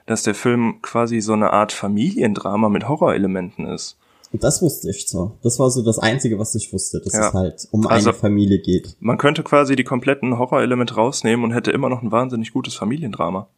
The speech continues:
Speaker 2: Absolut. Es ist halt einfach ein Film, der quasi zeigt, wie eine Familie Stück für Stück einfach zerbricht. Also eine Familie, die eh schon problematisch, problematische Hintergründe hat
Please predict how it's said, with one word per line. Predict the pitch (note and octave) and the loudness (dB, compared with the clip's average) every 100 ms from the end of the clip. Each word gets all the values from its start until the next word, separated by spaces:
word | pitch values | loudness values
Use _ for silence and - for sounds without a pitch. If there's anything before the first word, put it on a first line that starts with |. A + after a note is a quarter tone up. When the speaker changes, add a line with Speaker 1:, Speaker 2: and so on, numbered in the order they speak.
| - | -4
Speaker 2:
Absolut. | E2 - A#2+ C#3 G#2 | -4 -2 0 2 0
Es | G2 | -2
ist | G#2+ - D#3 | -2 0 0
halt | C3+ | 0
einfach | A#2 C#3+ C#3 A#2 - _ _ | -2 -2 -2 -2 -6 _ _
ein | G#2+ G#2+ | -2 -2
Film, | - B2 A2+ C#3 E3 - | 0 4 6 6 2 0
der | B2 G2+ | 0 -2
quasi | - - A2+ B2 C#3+ C3+ B2 A#2+ _ | -4 2 2 4 0 -2 -4 -6 _
zeigt, | - - A#2 B2 C3 - | -14 -2 0 0 -2 -6
wie | B2 A#2+ | 2 2
eine | - G2+ A2+ A2 | 2 0 0 -2
Familie | - G2+ A2 B2+ D3+ C#3 B2+ | 0 0 2 2 4 4 4
Stück | - - - - C3 - | 0 -14 -6 -4 -4 -4
für | A2+ | -4
Stück | - - A2+ - | -4 -6 -8 -4
einfach | F#2 G2+ G2 - | -4 -4 -10 -4
zerbricht. | - - F2 F2+ - - _ _ _ _ | -4 -4 -6 -8 -14 -20 _ _ _ _
Also | G#2+ | 0
eine | A2 | 2
Familie, | A#2 B2+ C#3+ C3+ | 2 0 2 0
die | A#2+ A2 | -2 2
eh | D3+ | 0
schon | - C#3+ | 2 0
problematisch, | A#2 A#2 G#2+ A#2 A#2+ B2 - G#2+ - - _ _ - | 2 0 2 2 2 0 -2 -6 -8 -16 _ _ -8
problematische | - B2 B2 B2 - - | 2 4 4 2 0 2
Hintergründe | B2 D#3+ D3 A2+ A#2+ A#2+ A2 | 4 6 4 4 4 4 4
hat | A2+ A2 - | 2 0 -4